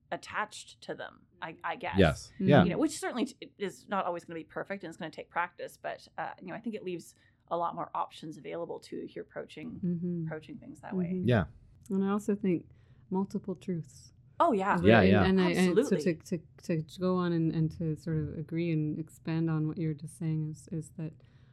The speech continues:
Speaker 3: okay, if that's what's, we live in a traumatized world at the moment,
Speaker 1: Mm-hmm.
Speaker 3: so whatever each person needs for their comfort, it doesn't mean that's the only way.
Speaker 1: Mm-hmm.
Speaker 3: You
Speaker 2: Yeah.
Speaker 3: go, if you need to go and live and turn your phone off, and
Speaker 1: Mm-hmm.
Speaker 3: if that's, like,
Speaker 2: Mm-hmm.
Speaker 3: and I need that,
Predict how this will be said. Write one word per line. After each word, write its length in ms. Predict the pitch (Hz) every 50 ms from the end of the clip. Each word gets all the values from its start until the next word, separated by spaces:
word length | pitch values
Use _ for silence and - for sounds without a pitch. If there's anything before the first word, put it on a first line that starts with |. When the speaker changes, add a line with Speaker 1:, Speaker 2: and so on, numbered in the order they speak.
| - - -
Speaker 3:
okay, 300 | 185 - - 269 247 180
if 140 | 160 160 -
that's 280 | 170 170 180 - - -
what's, 220 | 185 165 - - - 170
we 200 | 175 170 185 190
live 220 | 185 214 226 208 202
in 100 | 185 170
a 100 | 160 156
traumatized 680 | 160 - 180 185 214 214 202 - 175 165 160 160 -
world 280 | 160 160 170 160 147 147
at 120 | 151 -
the 60 | - 151
moment, 440 | 156 160 160 156 151 143 147 - - -
Speaker 1:
Mm-hmm. 180 | - - - - - -
Speaker 3:
so 160 | - - 175 160
whatever 480 | 156 160 165 165 180 202 208 208 196
each 300 | 180 180 170 - - -
person 500 | - - 185 180 - - 180 165 160 160
needs 360 | 160 160 160 165 151 - -
for 160 | - - 165 156
their 200 | 170 160 151 151
comfort, 460 | - - 175 170 170 160 - 160 143
it 80 | 143 -
doesn't 260 | 185 175 170 185 -
mean 140 | 190 185 175
that's 240 | 165 165 165 - -
the 160 | - 185 -
only 320 | - 165 165 165 160 160 151
way. 300 | 151 160 151 165 190 - - - -
Speaker 1:
Mm-hmm. 160 | - - - - - - -
Speaker 3:
You 160 | 165 170 185 -
Speaker 2:
Yeah. 60 | -
Speaker 3:
go, 120 | 226 214 208
if 160 | 190 - -
you 100 | 196 202
need 60 | 214 - -
to 80 | 233 220
go 180 | 233 226 233
and 120 | 233 226 226
live 220 | 220 220 226 208
and 120 | 196 175 -
turn 180 | - 190 202
your 120 | 208 214 214
phone 300 | 214 208 202 196 196 190
off, 300 | 190 190 190 190 190 - -
and 160 | 170 160 160 160
Speaker 1:
Mm-hmm. 140 | - - - - - - -
Speaker 3:
if 120 | 180 -
that's, 320 | - 175 180 185 - - -
like, 120 | - 131 151
Speaker 2:
Mm-hmm. 200 | 214 247 175 165
Speaker 3:
and 40 | 156
I 100 | 180 190
need 200 | 214 254 262 202
that, 200 | 196 180 -